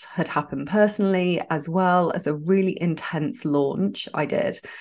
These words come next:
which was my most successful. And yet I was so exhausted from it that all of my joy had faded away.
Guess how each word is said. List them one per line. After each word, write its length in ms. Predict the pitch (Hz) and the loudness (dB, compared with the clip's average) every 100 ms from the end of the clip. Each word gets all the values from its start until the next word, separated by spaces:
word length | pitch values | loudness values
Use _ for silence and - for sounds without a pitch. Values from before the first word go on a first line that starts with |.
| - - - | -18 -20 -6
which 240 | 190 190 175 | 2 2 4
was 400 | 175 165 160 - | 4 4 0 0
my 200 | 180 180 | 4 6
most 340 | 196 254 247 | 8 8 4
successful. 840 | - - - 180 - - - 175 - - - - | -4 -2 -2 -2 -4 -4 -2 -4 -8 -18 -8 2
And 240 | 185 185 | 4 4
yet 440 | 190 190 185 - - | 6 6 6 2 0
I 120 | 190 | 0
was 260 | 185 185 - | 2 -2 -6
so 360 | - - 226 | -2 6 10
exhausted 800 | 226 175 185 190 180 - 175 156 | 8 8 4 4 2 -2 -6 -6
from 280 | - 147 147 | -4 -4 -2
it 400 | 143 143 - - _ | -4 -6 -8 -16 _
that 360 | 160 165 - - _ _ | -2 -2 -2 -8 _ _
all 400 | 185 196 202 196 | 4 8 10 8
of 120 | 190 | 6
my 160 | 170 160 | 0 0
joy 500 | 165 160 151 143 143 | 0 2 2 0 -2
had 180 | 147 | -8
faded 360 | - 147 143 147 | -2 -2 0 -2
away. 420 | - - - 151 | 0 -2 -2 -8